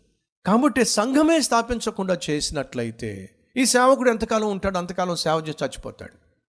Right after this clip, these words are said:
ఆ తర్వాత ఇంకేమీ మిగలదు. ఇది సైతాన్ యొక్క ప్రణాళిక. కానీ తను చేసే సేవ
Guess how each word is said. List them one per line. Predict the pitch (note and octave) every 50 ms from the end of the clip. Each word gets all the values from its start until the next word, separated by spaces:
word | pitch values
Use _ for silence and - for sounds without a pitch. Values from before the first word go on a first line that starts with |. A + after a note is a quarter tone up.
| _ _ _ _ _ _ _ -
ఆ | G3
తర్వాత | A3 - B3 C4+ C#4+ - C4
ఇంకేమీ | B3 G3+ G3 B3 C#4 D4+ D4
మిగలదు. | B3 B3+ B3+ C4+ C4+ C4 A3 G#3 D3+ G2+ - - - _ _ _ _ _ _ _ _ _
ఇది | A3+ A#3 C#4+
సైతాన్ | G#3+ - F3 D#3+ D#3 - D3+ D3 C#3+
యొక్క | C3+ A2+ -
ప్రణాళిక. | - - D3+ A#2 A2 G2 F#2+ F#2 F#2+ - - - _ _ _ _ _ _ _ _ _ _ _ _ _ _ _ _ _ _ _ _ _ _ _ _ _ _ _ -
కానీ | - B2 A2+ A2+ A2 F#2+ F2+ F#2+ - _ _ _ _ _ _ _ _ _ _ _ _ _ _ _ _ -
తను | A#2 A2+ A#2
చేసే | A2+ D3 D3+ C#3+ - D#3+ D#3
సేవ | C3 - - C#3+ C#3+ C3